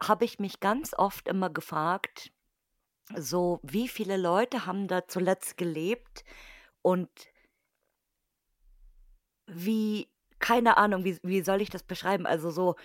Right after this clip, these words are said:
wie, wie unterhält man das? Weil das hat ja ziemlich viele Räume und du musst ja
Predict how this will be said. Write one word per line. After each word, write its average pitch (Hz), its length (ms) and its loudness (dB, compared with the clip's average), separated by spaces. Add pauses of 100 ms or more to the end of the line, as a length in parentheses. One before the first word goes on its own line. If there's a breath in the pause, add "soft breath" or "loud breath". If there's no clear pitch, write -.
(520 soft breath)
wie, 180 280 -4
wie 208 140 0
unterhält 220 580 4
man 151 180 -2
das? 143 220 -4
Weil 160 100 2
das 160 160 -2
hat 208 160 -2
ja 190 100 0
ziemlich 214 420 -2
viele 180 220 0
Räume 214 560 4
und 185 260 0
du 185 80 0
musst 196 340 -4
ja 175 300 4